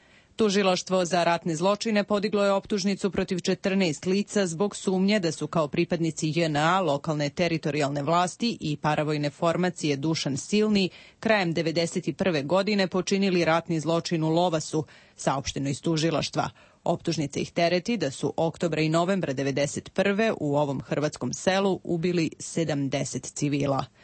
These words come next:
Na administrativnom prelazu Rudnica sa Kosovom oko ponoći je uhapšeno deset osoba, a zaplenjeno je deset kilograma heroina.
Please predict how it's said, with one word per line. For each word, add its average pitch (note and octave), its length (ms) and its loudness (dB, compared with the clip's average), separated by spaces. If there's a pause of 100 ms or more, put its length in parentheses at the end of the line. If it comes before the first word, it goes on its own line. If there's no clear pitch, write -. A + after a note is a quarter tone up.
(520)
Na G3+ 260 4
administrativnom F#3 800 0
prelazu F3+ 460 2
Rudnica E3+ 480 0
sa D3 140 -4
Kosovom G3+ 720 0
oko F#3+ 340 0
ponoći F3 440 0
je D#3+ 40 2
uhapšeno F3+ 520 0
deset E3+ 520 -2
osoba, D#3+ 480 0 (280)
a A#3+ 140 0
zaplenjeno G3 500 2
je D3+ 80 0
deset D#3+ 460 -2
kilograma C#3 560 -2
heroina. D3+ 640 0